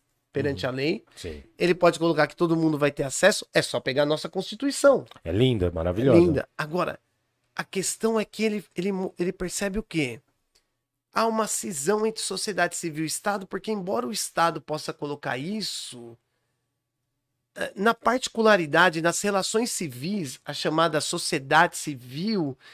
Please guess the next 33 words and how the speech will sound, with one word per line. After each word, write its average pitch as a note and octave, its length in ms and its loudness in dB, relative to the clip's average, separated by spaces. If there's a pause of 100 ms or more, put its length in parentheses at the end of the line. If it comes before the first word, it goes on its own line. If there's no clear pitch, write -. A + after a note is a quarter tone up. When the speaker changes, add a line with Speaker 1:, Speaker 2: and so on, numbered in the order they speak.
(180)
Speaker 1:
isso A3+ 240 -2
não B3 160 6
necessariamente A#3 840 0
vai A3 180 -6
acontecer. A3+ 680 -6 (1500)
Speaker 2:
Sim. F2 320 -4
Speaker 1:
E A3+ 80 -2
aí B3 80 4
ele A#3 120 0
quer A#3+ 140 -2
entender A#3 380 -2 (120)
o - 40 -14
porquê B3+ 320 -4
que B3+ 120 -4
ocorre G3 300 0
essa E3 180 -6
contradição F3 580 -2
que F3+ 220 0
é D3+ 100 2
dialética. C3 880 -4 (420)
É E3 80 -4
porque F3+ 320 -2
nas F3+ 240 0
relações F#3+ 640 -2
da E3+ 100 0
sociedade C#3+ 600 -2
civil, C3+ 520 0 (380)
elas E3 240 2
não F#3 100 2
tão F#3 180 2
organizadas C#3+ 840 2
nessa C#3 300 -2
base C#3 520 4